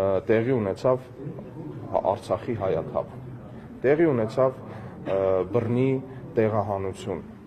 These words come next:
մեր եղբայրների և քույրերի։ Եվ ես ձեզ եմ հիմա հարցնում, ե՞րբ տեղի ունեցավ Արցախում հայաթափ։ Իհարկե, տեղի ունեցավ, ը, Արցախում հայաթափում, ը, Արցախում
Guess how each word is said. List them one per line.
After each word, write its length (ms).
մեր 300
եղբայրների 680
և 200
քույրերի։ 460
Եվ 220
ես 260
ձեզ 320
եմ 160
հիմա 280
հարցնում, 500
ե՞րբ 300
տեղի 320
ունեցավ 520
Արցախում 580
հայաթափ։ 500
Իհարկե, 420
տեղի 340
ունեցավ, 480
ը, 60
Արցախում 540
հայաթափում, 720
ը, 160
Արցախում 560